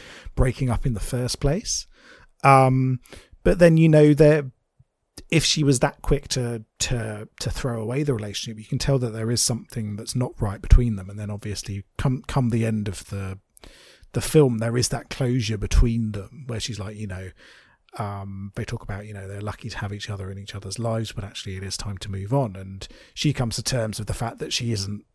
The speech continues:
this hugely exciting person, but is still a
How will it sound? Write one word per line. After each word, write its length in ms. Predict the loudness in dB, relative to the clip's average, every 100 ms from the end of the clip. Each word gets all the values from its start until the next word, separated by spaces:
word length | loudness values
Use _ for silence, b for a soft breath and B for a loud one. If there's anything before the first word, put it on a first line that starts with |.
| _
this 240 | -6 -4
hugely 380 | -4 -4 -4 -8
exciting 480 | -6 -4 -4 -6 2
person, 680 | 6 6 6 2 -4 -10 -8
but 260 | -6 -6 -10 _ -8
is 460 | -6 -2 0 0 _
still 360 | -8 -2 -2 -2
a 140 | -6